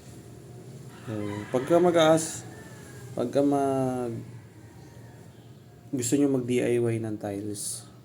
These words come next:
so, unahin nyo muna to. Yan.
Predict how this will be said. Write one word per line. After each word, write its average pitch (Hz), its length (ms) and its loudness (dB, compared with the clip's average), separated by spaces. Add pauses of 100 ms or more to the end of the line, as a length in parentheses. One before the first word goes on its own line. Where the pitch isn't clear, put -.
(120)
so, 107 200 -12 (1500)
unahin 120 340 2
nyo 120 60 2
muna 117 260 2
to. 110 220 -4 (640)
Yan. 104 240 -6